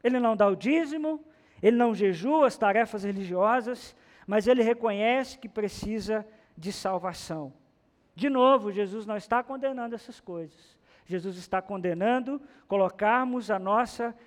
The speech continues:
salvação, a nossa justificação diante de Deus naquilo que nós fazemos. Irmãos, ninguém entra no reino de Deus com base em sua própria justiça.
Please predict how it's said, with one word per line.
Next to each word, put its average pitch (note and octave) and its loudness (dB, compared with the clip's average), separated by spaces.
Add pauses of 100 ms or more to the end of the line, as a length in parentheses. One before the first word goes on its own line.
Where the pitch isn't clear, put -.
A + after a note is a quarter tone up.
(140)
salvação, G3+ -2
a E3 0
nossa F#3+ -2
justificação G3 -6
diante F3 -6
de D#3+ -16
Deus E3+ -6 (320)
naquilo F3+ -2
que F#3 -8
nós D#3+ -6
fazemos. D#3 -4
Irmãos, C4+ 2 (200)
ninguém C4+ 2
entra C#4 2
no A#3 2
reino A3+ 2
de F#3 -8
Deus G#3+ 4 (300)
com A3+ 2
base G#3 6
em G3+ -8
sua G3+ -4
própria C4 -2 (380)
justiça. E3 -10